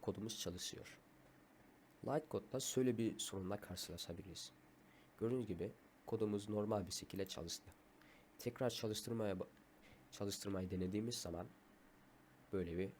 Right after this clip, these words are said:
hata alıyoruz. Çünkü arkadaşlar i değişkenini sıfırlamıyoruz. Yani Lightcode'da program kapandığı zaman değişkenler sıfırlanmıyor. Peki ya biz bunu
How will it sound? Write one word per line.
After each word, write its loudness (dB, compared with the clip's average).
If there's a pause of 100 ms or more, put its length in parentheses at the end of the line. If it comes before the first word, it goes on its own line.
(240)
hata -4
alıyoruz. -14 (2250)
Çünkü -2
arkadaşlar 0 (960)
i 2
değişkenini 2
sıfırlamıyoruz. -2
Yani -4 (140)
Lightcode'da -2 (160)
program 2
kapandığı 0
zaman 0 (280)
değişkenler 0
sıfırlanmıyor. -2 (1000)
Peki -2
ya 2
biz 0
bunu 2